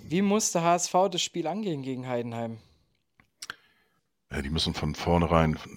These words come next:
Speaker 2: da sein, konzentriert, hundert Prozent, äh, äh,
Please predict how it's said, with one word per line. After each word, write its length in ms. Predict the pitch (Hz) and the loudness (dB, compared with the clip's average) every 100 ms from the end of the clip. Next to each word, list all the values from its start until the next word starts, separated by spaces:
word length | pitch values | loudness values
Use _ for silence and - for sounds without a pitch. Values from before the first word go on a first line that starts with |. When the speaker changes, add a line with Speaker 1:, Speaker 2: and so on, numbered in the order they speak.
| - | -2
Speaker 2:
da 260 | 80 82 95 | 8 10 10
sein, 260 | 101 95 | 10 8
konzentriert, 680 | 92 92 85 80 - 92 95 | 6 2 4 2 4 2 4
hundert 240 | 98 95 - | 4 2 2
Prozent, 580 | 82 - 90 101 - | -2 2 2 0 -6
äh, 480 | 73 82 90 65 | -4 0 0 0
äh, 40 | 87 | 0